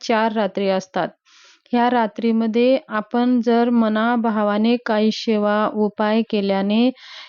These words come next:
इतर, अ, सेवा उपायापेक्षा जास्त अति, अ, जास्त पटीने, हजार पटीने आपल्याला फळ प्राप्त होते. जर तुमच्या घरामध्ये धनाची कमी असेल, धन क-,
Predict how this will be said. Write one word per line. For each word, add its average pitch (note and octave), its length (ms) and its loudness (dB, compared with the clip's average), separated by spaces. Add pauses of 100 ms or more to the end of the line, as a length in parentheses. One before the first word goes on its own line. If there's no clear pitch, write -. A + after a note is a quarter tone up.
इतर, B3+ 480 2
अ, A#3+ 240 4
सेवा A3 360 0
उपायापेक्षा G#3+ 920 -2 (160)
जास्त A#3 380 0 (120)
अति, B3+ 440 0 (520)
अ, A#3 180 2 (120)
जास्त A#3 340 0
पटीने, B3 640 2 (100)
हजार A3 520 0
पटीने A#3+ 520 -2
आपल्याला A3 440 -2 (120)
फळ G#3 160 0
प्राप्त G3 420 -6
होते. G3 360 -2 (840)
जर B3+ 260 4
तुमच्या A3+ 300 4
घरामध्ये G#3+ 640 2
धनाची G#3+ 360 2
कमी G3 300 0
असेल, G3 420 0
धन A3+ 300 4
क-, G3 480 0